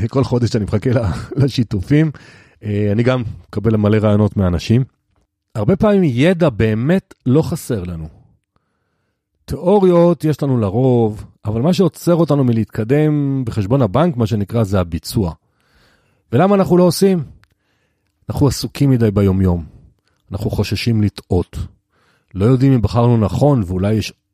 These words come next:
ערוץ יותר טוב, ואולי זה יותר טוב, ואולי זה יותר טוב, אז מרוב, אה, עצים אנחנו מחליטים לא להחליט, כי אז אנחנו מרגישים בטוחים. במועדון אתם פשוט עטופים באנשים טובים ובתמיכה האישית שלי,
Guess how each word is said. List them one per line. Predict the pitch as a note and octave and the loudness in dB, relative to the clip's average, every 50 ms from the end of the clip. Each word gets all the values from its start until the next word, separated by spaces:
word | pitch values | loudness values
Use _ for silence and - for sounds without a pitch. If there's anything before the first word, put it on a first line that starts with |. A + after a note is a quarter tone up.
| _ _ _ _ _ _ - | _ _ _ _ _ _ -10
ערוץ | F#2+ F2 F#2 G#2+ - - | -8 -6 -6 -6 -6 -6
יותר | F#2+ F2 - - F#3+ G3+ F3+ C#3+ | -10 -6 -2 0 0 2 0 0
טוב, | - - F#2+ E2+ E2 E2 | -2 -4 -4 -4 -6 -8
ואולי | F2 F#2 F#2 F#2+ G2 G2+ A2+ A2+ | -8 -8 -8 -6 -6 -4 -4 -4
זה | G#2+ F#2+ B2+ G#3 | -4 0 2 2
יותר | A3 F#3+ B2 A#2+ G2+ F2+ | 2 2 0 -2 -4 -4
טוב, | - G2 F2+ | -6 -8 -8
ואולי | F2+ G2 G#2+ G#2 G2+ | -6 -6 -4 -4 -2
זה | F#2+ D3+ | 0 0
יותר | G3+ G3+ D3 C#3+ B2 | 0 2 0 -2 -2
טוב, | A2 - C3 C3+ C3 | 0 0 0 2 2
אז | B2 G2+ G#2 | 0 -2 -2
מרוב, | A#2+ A2 G#2 C3+ D#3 D#3+ D3 C#3 | -2 0 2 2 2 2 2 2
אה, | D#3+ D#3+ D#3+ D#3+ D#3+ D#3 D#3 D#3 D3+ - _ - - _ _ _ | 0 2 2 2 2 2 2 0 0 -2 _ -14 -20 _ _ _
עצים | - A2+ - - - A3 G#3+ G3 F3 | -10 -10 -6 -2 0 2 2 4 2
אנחנו | D3+ C3+ - C#3 | 2 0 0 -2
מחליטים | C#3 - C#3 A#2 E3 D#3 D3+ | -4 -4 -4 -2 0 0 2
לא | C#3+ D3+ | 2 2
להחליט, | D3 C#3 - - F#3+ G3+ F3+ - - - _ _ _ _ _ _ _ _ _ _ | 2 0 0 0 2 2 2 0 -2 -10 _ _ _ _ _ _ _ _ _ _
כי | - C3 B2+ | -6 -4 -2
אז | B2 B2+ C3 G#2+ B2+ | 0 2 2 2 2
אנחנו | B2 B2 A#2 A#2 - C3 B2 A#2+ A#2+ A#2+ A#2 A#2 A#2 A#2 A#2 A#2 A2+ A2+ A2 G2 F#2 F2+ - - _ _ _ - | 2 0 0 0 0 2 2 4 4 4 2 2 2 2 0 0 -2 -2 -6 -8 -12 -16 -20 -20 _ _ _ -8
מרגישים | G#2 G#2 G2 - F#2 - - B2+ A#2 | -6 -6 -4 -4 -4 -2 0 0 0
בטוחים. | G2+ G#2 - - - - - A#2 G2+ E2 - _ _ _ _ _ _ _ _ _ | 0 -2 -2 -2 0 0 2 0 0 -2 -4 _ _ _ _ _ _ _ _ _
במועדון | - G2 G2 G#2 A#2 D#3+ F3 | -2 0 2 2 2 2 2
אתם | F3+ B2+ C3+ | 2 0 -2
פשוט | G#2+ - - D#3 - | -2 0 0 0 0
עטופים | D#3 - - G2+ - - D3+ C#3 A2+ | 0 -2 -2 -2 0 0 2 2 2
באנשים | F#2+ G2 G2 F2+ - C3 B2+ A#2 | 2 0 0 0 0 0 0 0
טובים | - A2 F#2+ G#2 B2+ B2 G#2 | 0 0 0 2 0 0 0
ובתמיכה | G2 E2+ G2 - - - F2 - - A2+ | -2 -2 -4 -4 -4 -6 -4 -2 0 2
האישית | A2 F#2+ - - E3 - | 2 2 2 0 0 0
שלי, | - C3 A#2 G2+ G2 G#2 B2 | 2 2 2 4 4 2 2